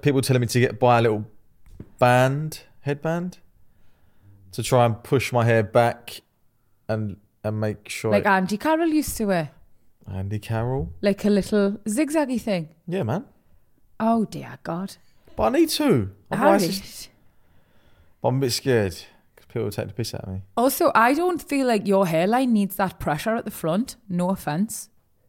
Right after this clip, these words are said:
Speaker 1: So now you can see my hairline?
Speaker 2: No, I'm not saying that. Like, I'm just saying it's a very fragile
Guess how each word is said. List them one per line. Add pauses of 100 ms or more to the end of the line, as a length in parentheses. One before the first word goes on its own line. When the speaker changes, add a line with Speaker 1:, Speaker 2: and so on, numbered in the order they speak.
(360)
Speaker 1:
So
now
you
can
see
my
hairline? (180)
Speaker 2:
No,
I'm
not
saying
that.
Like,
I'm
just
saying
it's
a
very
fragile